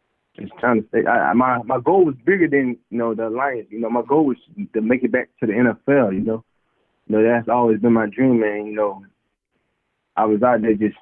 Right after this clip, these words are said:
not just trying to make it and,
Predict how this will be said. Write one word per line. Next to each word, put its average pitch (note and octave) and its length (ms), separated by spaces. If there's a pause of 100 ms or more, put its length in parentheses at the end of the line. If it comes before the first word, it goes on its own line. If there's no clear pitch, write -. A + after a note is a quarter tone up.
not A#2+ 200
just A2+ 160
trying A2+ 260
to F#2 80 (800)
make A#2+ 200
it A2+ 120 (140)
and, A#2 240